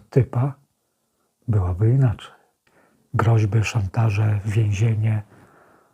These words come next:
zmuszanie do pisania S M S-ów i listów do mnie. Tak właśnie było. I są na to dowody. Nie lękajcie się, nie jesteście sami. A ja będę wam pokazywał,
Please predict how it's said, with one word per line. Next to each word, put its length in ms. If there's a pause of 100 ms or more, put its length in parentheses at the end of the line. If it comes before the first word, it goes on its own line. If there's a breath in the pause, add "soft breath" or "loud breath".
(640 soft breath)
zmuszanie 520
do 100
pisania 420
S 180
M 100
S-ów 340
i 40
listów 520
do 140
mnie. 280 (720)
Tak 220
właśnie 400
było. 320 (1120 soft breath)
I 80
są 340
na 160
to 280 (420)
dowody. 520 (600)
Nie 120
lękajcie 540
się, 200
nie 100
jesteście 460
sami. 460 (1200)
A 80
ja 200
będę 280
wam 200
pokazywał, 720